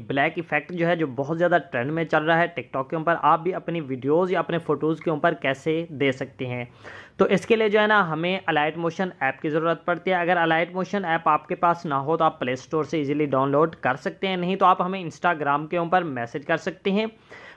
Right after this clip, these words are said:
वहाँ पर जो है हम आपको बता देंगे कि आप कहाँ से डाउनलोड कर सकते हैं। अब जो है हम यहाँ पर अपनी Alight Motion ऐप को ओपन कर लेते हैं।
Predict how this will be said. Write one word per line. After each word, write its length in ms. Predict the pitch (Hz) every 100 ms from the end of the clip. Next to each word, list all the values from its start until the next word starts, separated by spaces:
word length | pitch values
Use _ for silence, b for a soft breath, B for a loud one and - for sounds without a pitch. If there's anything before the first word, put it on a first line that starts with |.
| -
वहाँ 200 | 165 180
पर 80 | 214
जो 140 | 190 208
है 80 | 190
हम 260 | 160 175
आपको 320 | 175 175 - 185
बता 300 | 151 135 135
देंगे 240 | 151 160 165
कि 80 |
आप 220 | 160 151 -
कहाँ 220 | 143 151
से 140 | 180
डाउनलोड 480 | 143 143 143 151 165 - -
कर 120 | 123
सकते 360 | - 139 - 147
हैं। 140 | 143
अब 240 | - 175 190
जो 140 | 220
है 100 | 214
हम 240 | 190 202 202
यहाँ 260 | 180 165 180
पर 220 | 208 196 196 -
अपनी 260 | 165 175 180
Alight 300 | 160 151 170
Motion 340 | 170 165 190
ऐप 240 | 151 143 -
को 120 | 175
ओपन 260 | 170 131 143
कर 120 | 156
लेते 300 | 156 170 190
हैं। 180 | 185 214